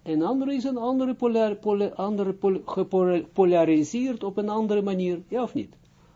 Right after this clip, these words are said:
Die staat iemand altijd, ander, iemand anders is, staat op een andere oever, de andere weer op een andere. Dus er zijn zoveel dimensies, en hoe meer hij ziet,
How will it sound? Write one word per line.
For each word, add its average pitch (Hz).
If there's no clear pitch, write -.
Die 226
staat 220
iemand 226
altijd, 240
ander, 220
iemand 233
anders 175
is, 156
staat 208
op 214
een 147
andere 143
oever, 147
de 143
andere 208
weer 147
op 147
een 202
andere. 135
Dus 139
er 135
zijn 160
zoveel 247
dimensies, 190
en 185
hoe 175
meer 202
hij 170
ziet, 180